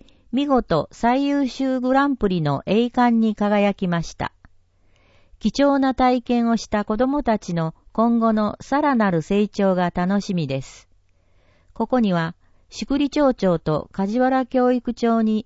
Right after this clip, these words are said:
グランプリ受賞の報告をした塚脇小五年生八人の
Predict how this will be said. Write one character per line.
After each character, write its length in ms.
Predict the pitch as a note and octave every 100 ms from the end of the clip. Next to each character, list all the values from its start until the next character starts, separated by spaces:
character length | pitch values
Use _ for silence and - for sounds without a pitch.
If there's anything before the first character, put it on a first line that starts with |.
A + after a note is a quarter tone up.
| _
グ 140 | F#3 G#3
ラ 160 | C4
ン 100 | C#4
プ 100 | B3
リ 140 | F#3+ E3
受 160 | E3
賞 300 | F3+ B3+ B3
の 160 | B3 A#3+
報 240 | A#3 A#3
告 320 | A#3 A#3 - A3
を 100 | A3
し 120 | -
た 280 | G#3 G3+ G3+ - - -
塚 280 | - - C4
脇 300 | C4 C4 C4
小 440 | - B3 A#3+ - -
五 180 | G#3 A#3
年 240 | C#4+ B3+
生 320 | - F3 D3
八 340 | C#3+ F#3+ - C4+
人 260 | A3 E3
の 180 | D3+